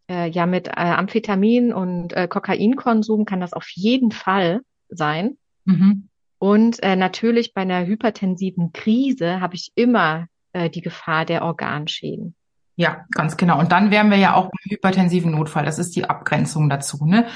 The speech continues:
Speaker 2: Sobald
Speaker 1: Genau.
Speaker 2: wir Organschädigung haben, würden wir von Notfall sprechen. Okay.
Speaker 1: Genau.
Speaker 2: Gut, ich find's eigentlich ganz gut, wenn wir jede Frage so ganz kurz durchgehen, die schwierigeren vielleicht ein bisschen länger. Wie findest du's? Möchtest du's anders machen?
Speaker 1: Ja, äh, können wir sehr gerne machen. Ich hoffe, man versteht mich gut.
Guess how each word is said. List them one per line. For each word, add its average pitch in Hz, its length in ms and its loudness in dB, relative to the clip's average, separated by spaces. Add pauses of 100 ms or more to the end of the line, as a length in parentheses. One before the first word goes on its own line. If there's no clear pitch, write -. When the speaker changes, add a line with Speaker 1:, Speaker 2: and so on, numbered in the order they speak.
(160)
Speaker 2:
Sobald 196 280 4
Speaker 1:
Genau. 160 180 -4
Speaker 2:
wir - 60 -20 (140)
Organschädigung 175 680 2
haben, 170 340 2
würden 156 160 -2
wir 156 80 -2
von 160 200 -2
Notfall 147 380 -2
sprechen. - 600 -4
Okay. 277 480 -2
Speaker 1:
Genau. 180 420 0 (640)
Speaker 2:
Gut, 339 240 4 (120)
ich 254 140 2
find's 359 200 4
eigentlich 277 280 4
ganz 214 200 2
gut, 359 160 4
wenn 240 120 6
wir 214 80 6
jede 247 200 4
Frage 247 320 2
so 214 100 2
ganz 233 360 2
kurz 254 360 2
durchgehen, 294 520 4
die 247 80 6
schwierigeren 240 580 0
vielleicht 208 300 0
ein 202 40 0
bisschen 202 240 -2
länger. 254 380 0 (240)
Wie 247 160 2
findest 240 440 0
du's? 359 440 -2
Möchtest 240 400 -2
du's 214 80 -10
anders 294 340 -4
machen? 269 340 -2 (580)
Speaker 1:
Ja, 208 440 2
äh, 214 320 0
können 262 160 0
wir 269 140 2
sehr 240 140 2
gerne 220 200 2
machen. 247 320 0
Ich - 160 -6
hoffe, 240 360 0
man 220 180 0
versteht 226 420 -6
mich 214 260 -4
gut. 196 280 -6